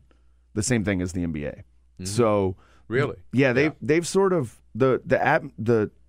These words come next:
Speaker 1: the opposition to sports gambling has started to
Speaker 2: Pete
Speaker 1: change.
Speaker 2: Rose comes back.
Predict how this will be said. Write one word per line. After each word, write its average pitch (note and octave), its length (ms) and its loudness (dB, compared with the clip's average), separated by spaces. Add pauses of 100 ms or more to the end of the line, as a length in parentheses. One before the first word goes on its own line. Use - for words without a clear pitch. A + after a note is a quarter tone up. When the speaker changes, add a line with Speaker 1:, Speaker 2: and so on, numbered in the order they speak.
(960)
Speaker 1:
the B2 200 2
opposition B2 720 0
to G2+ 220 -2
sports - 380 -4
gambling F#2 340 -4
has D#2+ 120 -8
started F2 380 -6
to - 60 -20
Speaker 2:
Pete - 180 0
Speaker 1:
change. C#2+ 100 -8
Speaker 2:
Rose G2 240 -2
comes F2+ 260 -6
back. G#2 260 -8